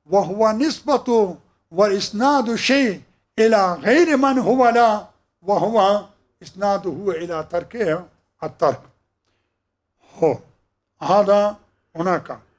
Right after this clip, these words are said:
هنا قال هذا مفهوم جزء من مفهوم انتزاعي، وها هنا يجعله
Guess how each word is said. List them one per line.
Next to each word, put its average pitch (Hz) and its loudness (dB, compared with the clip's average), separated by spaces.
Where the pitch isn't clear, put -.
هنا 180 0
قال 202 2
هذا 202 2
مفهوم 190 -6
جزء 214 -4
من 180 -6
مفهوم 180 -16
انتزاعي، 156 -4
وها 160 2
هنا 208 0
يجعله 190 0